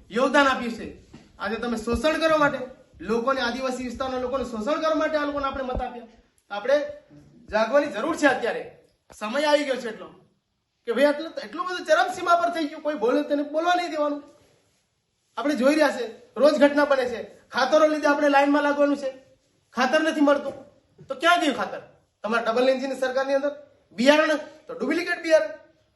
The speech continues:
આમ આદમી પાર્ટીના કોઈ નેતા બોલે તો કે એને કહી દો કે બોલવાનું નહીં. આટલો બધો અન્યાય થઈ ગયો, છતાંય આપણે કશું નહીં કરવાનું, આપણે બેસી રહેવાનું. હક અને અધિકારોની વાત છે આપણી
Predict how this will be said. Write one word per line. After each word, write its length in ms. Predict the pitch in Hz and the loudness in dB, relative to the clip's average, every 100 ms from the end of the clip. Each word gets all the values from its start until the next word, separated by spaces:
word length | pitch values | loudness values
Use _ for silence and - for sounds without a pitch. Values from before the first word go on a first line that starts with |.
| _ _ - | _ _ -8
આમ 180 | 202 247 | -4 -2
આદમી 180 | 247 277 | -2 -4
પાર્ટીના 360 | 254 262 269 | -4 -2 -4
કોઈ 160 | 262 269 | -4 -2
નેતા 240 | 269 311 | -2 0
બોલે 240 | 302 320 302 - - - _ _ _ | 4 4 4 -2 -12 -20 _ _ _
તો 80 | 233 | -8
કે 80 | 220 277 277 - - _ _ 202 | 0 0 0 -6 -18 _ _ -12
એને 140 | 233 | -8
કહી 160 | 226 247 | -4 -2
દો 120 | 254 | -2
કે 100 | 247 | -2
બોલવાનું 400 | 220 233 247 254 | -2 0 0 2
નહીં. 280 | 240 208 - - _ _ _ _ _ _ _ _ _ _ - | 0 -2 -6 -18 _ _ _ _ _ _ _ _ _ _ -10
આટલો 240 | 220 330 | -8 -6
બધો 180 | 370 403 | -6 -6
અન્યાય 480 | 403 - 262 330 349 | -6 -4 -2 0 0
થઈ 200 | 311 320 | -2 -2
ગયો, 120 | 311 - - _ - | -6 -10 -20 _ -6
છતાંય 200 | 247 320 | 0 4
આપણે 200 | 330 339 | 4 2
કશું 220 | 339 339 349 | -2 -4 -4
નહીં 120 | 339 | -2
કરવાનું, 360 | 330 320 320 - - _ - | 2 2 0 -10 -20 _ -6
આપણે 180 | 247 277 | 2 4
બેસી 260 | 240 262 | 4 2
રહેવાનું. 460 | 339 339 330 - - - _ _ _ _ _ _ _ _ _ _ _ - | 2 4 4 2 -8 -16 _ _ _ _ _ _ _ _ _ _ _ 0
હક 160 | 196 | 2
અને 100 | 277 | 4
અધિકારોની 520 | 247 233 277 285 294 | 2 2 4 6 6
વાત 280 | 285 285 285 | 4 0 0
છે 80 | 294 | -2
આપણી 240 | 277 277 | -2 -2